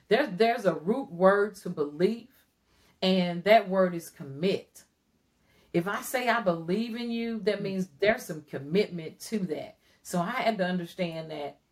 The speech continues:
if I'm not putting out committed steps intentionally in life, I don't really believe in myself.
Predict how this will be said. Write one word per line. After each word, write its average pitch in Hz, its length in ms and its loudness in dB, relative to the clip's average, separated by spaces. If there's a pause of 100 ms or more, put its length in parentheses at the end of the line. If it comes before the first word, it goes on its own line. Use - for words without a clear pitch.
if 180 180 0
I'm 233 220 -4
not 208 260 0
putting 180 260 2
out 156 420 -4
committed 190 680 2 (500)
steps - 760 0
intentionally 180 800 -4
in 165 160 -4
life, 160 300 0 (140)
I - 80 -14
don't 233 180 0
really 202 180 -2
believe 175 380 -6
in 165 80 -14
myself. - 560 -8